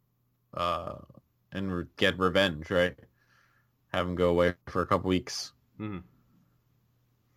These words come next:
Speaker 1: So that could work.
Speaker 2: Yeah, that could come back and be some sort of a, like, maybe he's trying to get <coughs> revenge on Samoa Joe.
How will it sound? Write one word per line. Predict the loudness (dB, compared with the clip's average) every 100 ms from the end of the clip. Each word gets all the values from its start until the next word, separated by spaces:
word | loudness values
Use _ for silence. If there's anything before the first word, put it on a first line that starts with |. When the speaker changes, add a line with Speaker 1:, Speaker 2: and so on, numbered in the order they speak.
| _ -20 -20 -20 -20 -20 _ _ -12
Speaker 1:
So | 0 0
that | 2
could | 2
work. | 2 2 -10 _ _ _ _ _ _ _ _
Speaker 2:
Yeah, | -6 -6 -8
that | -8 -8
could | -8
come | -8 -6
back | -6
and | -8
be | -10
some | -10 -8
sort | -6
of | -4
a, | -6 -6 -10
like, | -10
maybe | -6 -6
he's | 0 2
trying | 2
to | -4
get | -6 -10 -14
<coughs> | -8
revenge | -6 -6 -8 -8
on | -8
Samoa | -8 -6 -6 -6
Joe. | -6 -6